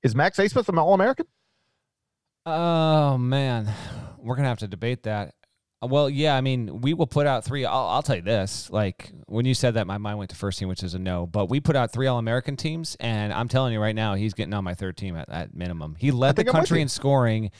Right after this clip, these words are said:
Speaker 2: and brought his team within a shot of making the Elite Eight. Yes, Max Abmas will be on my All-American team, either
Speaker 1: Mine
Speaker 2: second or
Speaker 1: too.
Speaker 2: third.
Speaker 1: I'm with you on this. I mean, like, it, it, I think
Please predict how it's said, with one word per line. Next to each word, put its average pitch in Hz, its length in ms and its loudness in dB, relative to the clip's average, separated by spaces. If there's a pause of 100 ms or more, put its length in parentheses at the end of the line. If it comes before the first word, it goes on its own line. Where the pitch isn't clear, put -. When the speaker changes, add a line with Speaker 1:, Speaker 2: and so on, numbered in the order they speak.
(240)
Speaker 2:
and 123 140 -6
brought 127 260 4
his 135 120 -2
team 135 160 -2
within 117 420 -2
a 101 100 -4
shot 131 440 2
of 107 140 0
making 107 340 -4
the 101 100 -4
Elite 98 260 -4
Eight. 87 140 -6
Yes, 95 360 -4
Max 123 240 -2
Abmas 120 380 -2
will 120 280 4
be 110 300 0
on 101 240 -4
my 95 180 -4
All-American 85 560 -6
team, 90 180 -8
either 101 200 -2
Speaker 1:
Mine 202 180 4
Speaker 2:
second 269 120 0
or - 40 -4
Speaker 1:
too. - 100 0
Speaker 2:
third. 330 300 -4
Speaker 1:
I'm 190 180 2
with 302 200 -2
you 196 80 4
on 135 100 4
this. 101 300 0
I 185 80 4
mean, 180 160 2
like, 180 200 4
it, 233 220 -8
it, - 160 -16 (100)
I 180 120 4
think 220 240 2